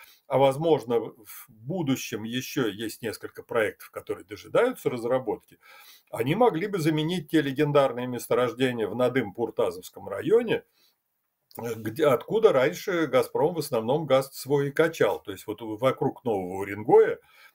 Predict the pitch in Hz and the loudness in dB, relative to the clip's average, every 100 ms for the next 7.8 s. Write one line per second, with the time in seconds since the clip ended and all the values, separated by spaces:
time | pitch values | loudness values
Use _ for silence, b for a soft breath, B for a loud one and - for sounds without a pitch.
0 | - 104 131 226 233 165 143 117 110 113 | -10 -2 2 2 2 -2 -2 -2 -4 -2
1 | 127 220 196 151 127 107 98 110 170 196 | 2 2 2 0 -4 -6 -6 -2 2 2
2 | 180 135 120 104 110 175 202 151 135 117 | 0 -4 -4 -6 -2 2 2 0 -4 -6
3 | - 117 104 123 123 110 92 90 90 - | -2 -2 -2 -2 2 2 2 -10 -14 -8
4 | 101 104 98 180 214 190 98 - 135 143 | -4 -4 -4 -8 -8 -8 -10 -6 -4 -4
5 | 110 135 B B B B B _ 104 127 | -6 -12 B B B B B _ -6 0
6 | 165 - 190 180 143 160 - 147 - 156 | 2 0 0 4 6 4 2 -4 4 4
7 | 147 151 113 90 90 92 104 101 | 4 4 4 0 -8 -10 -10 -10